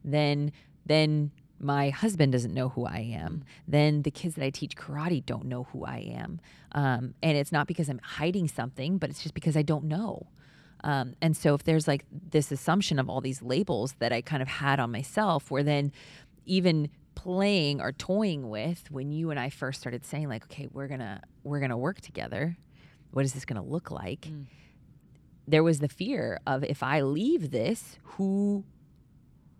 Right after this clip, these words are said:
Speaker 1: I'm not gonna know who I am.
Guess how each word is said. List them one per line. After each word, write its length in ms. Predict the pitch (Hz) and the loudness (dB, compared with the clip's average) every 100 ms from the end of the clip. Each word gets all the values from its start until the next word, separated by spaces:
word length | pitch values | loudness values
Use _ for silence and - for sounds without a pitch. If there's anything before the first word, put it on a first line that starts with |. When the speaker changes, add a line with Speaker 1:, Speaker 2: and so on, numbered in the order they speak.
| - - | -16 -4
Speaker 1:
I'm 160 | 196 | 0
not 140 | 214 196 | 0 0
gonna 180 | 160 151 | -2 0
know 760 | 151 160 165 240 151 110 139 - | 0 2 2 4 2 0 -2 -4
who 140 | 175 | -2
I 140 | 139 131 | 0 -2
am. 580 | 90 185 226 117 - | -2 -2 -2 -2 -6